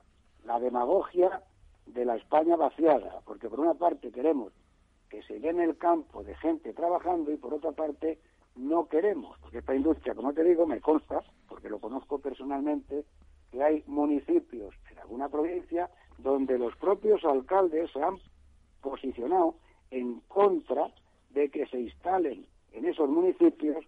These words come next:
explotaciones con cantidad importante de mano de obra, ¿eh? Ahora, con el problema de, bueno, de, del tema del, del confinamiento, etcétera, etcétera,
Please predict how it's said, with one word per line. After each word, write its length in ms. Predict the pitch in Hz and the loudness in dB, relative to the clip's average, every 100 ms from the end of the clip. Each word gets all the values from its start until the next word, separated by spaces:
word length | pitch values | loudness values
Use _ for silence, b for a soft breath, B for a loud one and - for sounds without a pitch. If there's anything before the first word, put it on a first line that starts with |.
| _ - _ _ _ - | _ -20 _ _ _ -10
explotaciones 960 | 123 - 127 123 117 147 156 170 165 - _ _ _ _ _ | -10 -2 -2 0 2 6 8 6 4 -2 _ _ _ _ _
con 180 | - 131 | -6 -6
cantidad 520 | 123 117 110 113 127 | -4 -4 -4 -2 4
importante 760 | 151 151 151 127 - 143 143 139 | 6 6 4 2 2 2 4 2
de 100 | 123 | 2
mano 280 | 131 131 131 | 0 0 4
de 80 | 160 | 6
obra, 320 | 147 101 - _ - | 6 2 -10 _ -20
¿eh? 80 | - b b _ | -20 b b _
Ahora, 360 | 143 196 214 | 0 6 6
con 200 | 185 175 | 4 2
el 120 | 156 139 | 2 0
problema 580 | 120 135 190 101 95 - _ _ _ - | -2 -4 -2 -4 -6 -8 _ _ _ -20
de, 720 | 123 147 147 143 131 120 113 - _ _ _ _ _ - - | 0 4 6 6 6 4 0 -10 _ _ _ _ _ -20 -20
bueno, 260 | - - - | -16 -16 -16
de, 80 | 87 _ _ - - | -20 _ _ -20 -20
del 100 | - - | -20 -6
tema 300 | 147 165 160 | -2 4 6
del, 220 | 143 143 143 | 4 2 -4
del 140 | 123 | -6
confinamiento, 720 | 127 110 110 107 147 165 131 | -6 -8 -12 -4 0 0 -4
etcétera, 340 | 135 156 165 156 | -6 -6 -4 -4
etcétera, 420 | 165 - 131 | -4 -4 -8